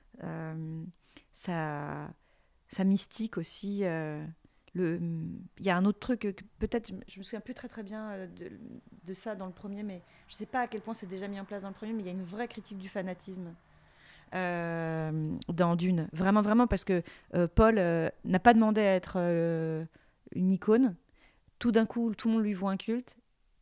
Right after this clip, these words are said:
Une guerre va se lever en son nom qu'il n'a pas demandé, qui s'appelle le djihad. Euh, et les gens vont devenir fous et se servir de lui comme prétexte pour, euh, vraiment, euh, commettre des atrocités.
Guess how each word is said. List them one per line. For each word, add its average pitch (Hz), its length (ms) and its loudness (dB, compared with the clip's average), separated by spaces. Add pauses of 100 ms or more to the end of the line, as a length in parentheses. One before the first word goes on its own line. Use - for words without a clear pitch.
(160)
Une 202 160 6
guerre 233 280 4
va 214 100 2
se - 120 -6
lever 202 200 2
en 196 80 -2
son - 160 -4
nom 190 120 0
qu'il 214 140 -6
n'a 175 60 0
pas 175 100 -2
demandé, 165 260 -2
qui - 120 -14
s'appelle 160 240 -8
le 151 100 -6
djihad. 180 340 -6 (480)
Euh, 170 720 0
et 196 80 2
les 190 160 4
gens 220 160 4
vont 202 140 -2
devenir 190 340 0
fous - 160 -4
et 254 40 0
se 208 100 -6
servir 190 260 0
de 190 60 4
lui 214 120 2
comme 185 160 0
prétexte 190 480 -2
pour, 185 180 -4
euh, 165 340 -2 (320)
vraiment, 208 500 2
euh, 170 480 -2
commettre 196 260 0
des 180 80 -2
atrocités. 190 600 -2